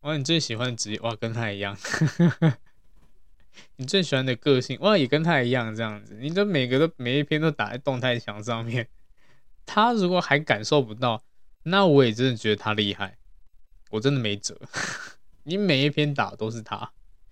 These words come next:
他还是默默的在那边 <laughs> 站在原地，那我真的就佩服他，因为这真的是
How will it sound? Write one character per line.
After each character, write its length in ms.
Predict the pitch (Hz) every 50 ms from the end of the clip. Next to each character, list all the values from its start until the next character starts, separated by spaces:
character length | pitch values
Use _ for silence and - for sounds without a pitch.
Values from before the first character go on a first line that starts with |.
| - - - - - -
他 200 | - 175 180 190
还 240 | 175 - 127 113 123
是 200 | 123 127 135 139
默 260 | 135 143 151 143 131
默 260 | 127 135 135 131 120
的 140 | 107 104 98
在 240 | 95 - 117 117 117
那 80 | 117 117
边 180 | 117 117 127 107 - - - - - -
<laughs> 360 | - - - - - - -
站 180 | - - 139 135
在 80 | 135
原 300 | 135 120 110 101 98 101
地， 240 | 98 - 107 98 98 - - - - - - -
那 180 | - 143 156 143
我 160 | 120 101 98
真 180 | - - 117 113
的 60 | 107
就 80 | 107 104
佩 200 | - 110 104 95
服 160 | - - -
他， 280 | - - 101 - - -
因 80 | 135
为 80 | 156 170
这 180 | 160 170 165 139
真 200 | 131 139 139 127
的 40 |
是 220 | 117 113 127 120